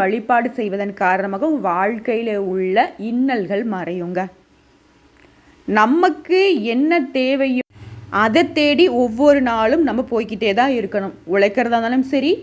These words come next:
தேடலா இருந்தாலும் சரி. அந்த வகையில நமக்கு யாரோட துணை தேவை அப்படின்னா, கடவுள்களுடைய துணை தேவை.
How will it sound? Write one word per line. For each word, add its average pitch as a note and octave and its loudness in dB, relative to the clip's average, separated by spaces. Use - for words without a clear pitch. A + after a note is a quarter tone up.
தேடலா G#3 2
இருந்தாலும் G3 -2
சரி. F#3+ -6
அந்த B3 4
வகையில A#3+ 0
நமக்கு B3+ 0
யாரோட B3+ 2
துணை B3+ -4
தேவை A#3+ 0
அப்படின்னா, G3 -4
கடவுள்களுடைய A#3+ 2
துணை G#3+ -4
தேவை. G3+ 0